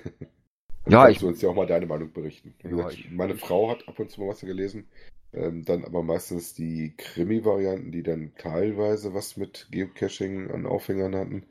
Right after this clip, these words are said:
Speaker 2: Äh, da ich normal keine Krimis lese, bin ich dann mal ein bisschen draußen vor. Das heißt, ich hab dann meistens eher die Bücher vom Hoeker oder vom Oxmann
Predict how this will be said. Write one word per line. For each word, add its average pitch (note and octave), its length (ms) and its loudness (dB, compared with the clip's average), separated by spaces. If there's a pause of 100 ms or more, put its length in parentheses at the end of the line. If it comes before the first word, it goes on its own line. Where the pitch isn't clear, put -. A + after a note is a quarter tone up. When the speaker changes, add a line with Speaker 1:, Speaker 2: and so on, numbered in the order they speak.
(380)
Speaker 2:
Äh, E2 220 2
da E2 160 4
ich - 180 -12
normal E2+ 300 0
keine E2+ 260 -4
Krimis G2 460 -8
lese, E2+ 260 0
bin E2+ 140 -4
ich - 100 -14
dann F2 160 -4
mal E2+ 60 2
ein D#2+ 60 -2
bisschen E2 200 -8
draußen D2+ 400 -4
vor. D#2+ 320 0
Das - 160 -4
heißt, D#2+ 220 -2
ich - 140 -12
hab - 80 -12
dann D#2+ 180 -4
meistens D#2 340 -8
eher E2 420 0
die D#2 200 -6
Bücher D#2+ 640 -2
vom D#2 300 -4
Hoeker D#2+ 520 -2
oder D2 220 -4
vom - 200 -8
Oxmann E2 640 -4